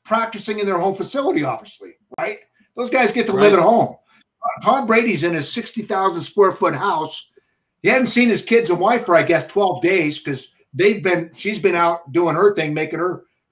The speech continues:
Speaker 1: supermodel gazillions, and the kids are gone. So Brady's in this big house by himself and will not have seen the kids.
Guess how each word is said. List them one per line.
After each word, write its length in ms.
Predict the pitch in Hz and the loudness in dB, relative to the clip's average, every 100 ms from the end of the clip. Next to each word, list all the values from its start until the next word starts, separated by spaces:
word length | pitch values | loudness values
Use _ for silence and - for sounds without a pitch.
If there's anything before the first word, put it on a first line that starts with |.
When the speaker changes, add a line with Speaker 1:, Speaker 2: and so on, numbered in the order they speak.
| - | -2
Speaker 1:
supermodel 720 | 196 190 165 160 160 156 143 _ _ - | 0 2 2 4 4 2 -2 _ _ -6
gazillions, 680 | 170 139 143 139 156 165 - _ _ - | -4 0 0 0 -2 -8 -18 _ _ -8
and 140 | 156 | -6
the 60 | 151 | -4
kids 280 | 214 220 190 | 0 2 2
are 60 | |
gone. 360 | 147 139 139 160 _ _ _ | 2 2 2 -2 _ _ _
So 280 | 190 180 180 | 0 2 2
Brady's 420 | 135 208 269 247 | 2 4 4 4
in 120 | 202 185 | 2 2
this 140 | 165 | 0
big 220 | - 185 | 2 2
house 280 | 180 240 - | 4 2 2
by 160 | 170 156 | 2 2
himself 460 | - 143 143 - _ _ _ _ | 2 2 2 0 _ _ _ _
and 160 | 190 175 | -2 0
will 160 | 180 180 | 0 4
not 240 | 208 240 | 4 6
have 140 | 254 - | 4 0
seen 480 | 202 214 208 202 - | 2 2 0 -4 -8
the 120 | 147 | -10
kids. 640 | - 233 214 175 - - | 0 0 2 -2 -6 -20